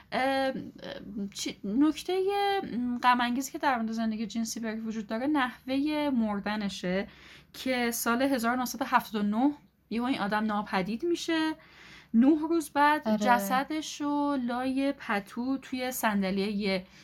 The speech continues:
Speaker 1: رنو نزدیک آپارتمانش پیدا می‌کنن. یه بطری آب معدنی خالی توی ماشین بوده که توش یه دونه نوشته بوده و اون نوشته هم، اه، اه، خود مثلاً دستخط جین سیبرگ بوده، خطاب به پسرش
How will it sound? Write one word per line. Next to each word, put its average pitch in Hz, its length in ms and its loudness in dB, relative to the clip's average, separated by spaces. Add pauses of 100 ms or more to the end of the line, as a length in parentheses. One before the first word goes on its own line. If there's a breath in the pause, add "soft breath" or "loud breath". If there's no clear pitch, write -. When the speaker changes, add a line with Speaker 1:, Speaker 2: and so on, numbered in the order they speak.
Speaker 1:
رنو 202 520 2 (340)
نزدیک 220 360 0
آپارتمانش 202 720 -2
پیدا 294 240 0
می‌کنن. 277 440 2 (420 loud breath)
یه 254 260 -2
بطری 226 500 -2
آب 185 320 -2
معدنی 196 500 0
خالی 202 640 0
توی 320 400 0 (300)
ماشین 269 420 2
بوده 254 240 -4
که 247 140 -6
توش 233 320 -8
یه 233 80 0
دونه 196 260 0
نوشته 190 540 -2
بوده 302 360 -2 (460 loud breath)
و 214 60 2
اون 220 240 2
نوشته 214 460 0
هم، 233 260 0
اه، 185 100 0
اه، 190 360 -2 (420)
خود 208 360 -6
مثلاً 190 400 -2
دستخط 196 480 -2
جین 190 200 -2
سیبرگ 190 420 -2
بوده، 285 300 0 (240 loud breath)
خطاب 214 500 2
به 190 80 0
پسرش 226 760 -2